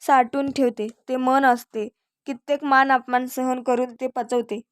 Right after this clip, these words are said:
ते मन असते. कोणावर तरी जीवापाड स्वतःपेक्षा जास्त प्रेम करते, ते मनच असते."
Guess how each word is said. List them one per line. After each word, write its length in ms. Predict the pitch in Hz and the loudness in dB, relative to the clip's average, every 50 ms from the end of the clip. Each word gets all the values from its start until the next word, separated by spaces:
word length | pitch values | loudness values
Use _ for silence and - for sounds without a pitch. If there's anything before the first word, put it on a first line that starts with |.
| _ | _
ते 60 | - 247 | -6 -4
मन 320 | 240 240 247 254 254 247 | 0 2 2 2 2 2
असते. 320 | 240 233 - - 214 202 - _ _ _ _ _ _ _ - | 0 -2 -2 -8 -12 -12 -12 _ _ _ _ _ _ _ -6
कोणावर 340 | 269 262 254 254 262 262 262 262 - | -2 -2 2 4 4 4 2 0 -4
तरी 240 | 269 254 269 277 269 | -4 -4 -4 -6 -6
जीवापाड 540 | 233 233 254 254 247 247 247 262 254 262 269 | -6 -2 2 2 2 2 2 2 2 2 0
स्वतःपेक्षा 680 | 262 - 254 226 - 247 240 - 240 233 - - 247 226 | -2 -6 -8 -8 -6 -10 -8 -8 -8 -8 -8 -8 -8 -4
जास्त 220 | 247 240 240 247 _ _ | -2 -2 -2 -2 _ _
प्रेम 220 | - 247 240 240 | -6 -6 -6 -4
करते, 360 | 233 233 214 208 208 - 208 233 _ - | -2 -2 -2 -2 -4 -10 -14 -16 _ -10
ते 80 | 233 233 | -8 -6
मनच 540 | 240 240 247 247 247 254 262 285 277 - | -2 0 2 2 2 2 2 -2 -2 -2
असते." 440 | 247 226 220 220 - _ - 202 196 | -4 -4 -4 -6 -12 _ -14 -14 -14